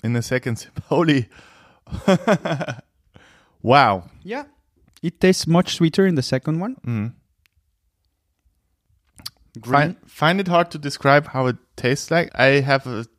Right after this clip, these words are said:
Speaker 1: like, a cheese
Speaker 2: Flavor?
Speaker 1: Yeah, but not really. It's, um, but it ha-, it has a funkiness. The second sip has a, has a, where I said the first sip was very clean,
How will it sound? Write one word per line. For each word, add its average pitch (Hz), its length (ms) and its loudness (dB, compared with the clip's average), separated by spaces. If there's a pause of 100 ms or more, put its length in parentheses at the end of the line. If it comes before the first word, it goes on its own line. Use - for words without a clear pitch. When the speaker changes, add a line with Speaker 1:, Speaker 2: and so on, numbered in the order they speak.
(120)
Speaker 1:
like, 127 160 -4
a 135 40 -8
cheese - 760 -4 (280)
Speaker 2:
Flavor? 160 460 -2 (300)
Speaker 1:
Yeah, 170 380 0 (500)
but 156 240 -2
not 196 280 0
really. 170 320 6
It's, - 420 -8
um, 131 380 0 (1200)
but 139 220 2
it 143 120 0
ha-, 160 220 2
it 156 120 0
has 170 220 2
a 175 40 0
funkiness. 151 800 0
The 143 100 -2
second 196 420 2
sip 190 160 -4
has 160 180 -2
a, 143 260 -2
has 139 200 -4
a, 131 100 -4 (880)
where 170 280 6
I 170 40 2
said 170 240 0
the 160 80 -2
first - 420 -2
sip 170 200 -4
was 131 160 -2
very 131 260 4
clean, 190 520 -2